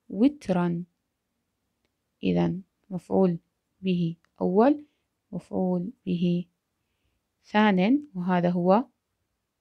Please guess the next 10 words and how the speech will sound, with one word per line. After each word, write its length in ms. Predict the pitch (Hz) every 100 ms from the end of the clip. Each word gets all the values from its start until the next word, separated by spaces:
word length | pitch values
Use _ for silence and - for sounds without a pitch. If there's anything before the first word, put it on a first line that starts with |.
| 208
الفعل، 520 | 196 - 170 170 226
الفعل 260 | 175 - 196
المتعدي 440 | 180 180 202 208
اللي 160 | 202 208
هو 100 | 196
اجعل. 520 | - 190 165 170 175 - _ _ _ _ _ _ _ _ -
طيب، 280 | 302 214 - _ _ _ _ _ _ _ _ _ _ _ _ _ _ _ _ _ _ _ _ _
تكمل 360 | 240 240 208
أنت 180 | 202 190
البقية، 680 | 185 175 - 208 214 311 381